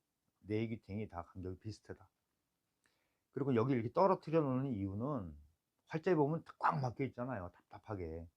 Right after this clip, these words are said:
요건 숨통을 좀 틔워주면서 글씨를 더, 어, 좀 아름답게 보이기 위한 그런, 어, 일종의 기법이다. 이렇게 보시면 돼요. 자, 이렇게 옆으로 납작하게 해서 크게 쓰는 경우가 있고요.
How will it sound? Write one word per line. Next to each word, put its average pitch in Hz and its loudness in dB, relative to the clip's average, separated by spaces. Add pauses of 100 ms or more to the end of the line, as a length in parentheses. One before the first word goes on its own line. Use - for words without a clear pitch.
(320)
요건 113 -2
숨통을 127 -6
좀 120 -8 (580)
틔워주면서 117 -8 (340)
글씨를 107 -10
더, 123 -6 (540)
어, 78 -16
좀 - -18
아름답게 110 -4
보이기 90 -4
위한 87 -6
그런, 98 -12 (460)
어, 80 -18 (520)
일종의 107 -8 (320)
기법이다. 87 -12 (140)
이렇게 90 -16
보시면 82 -14
돼요. 78 -20 (1000)
자, 131 4
이렇게 143 6
옆으로 139 2
납작하게 131 0
해서 123 -6
크게 - -2
쓰는 135 -4
경우가 107 -2
있고요. 101 -2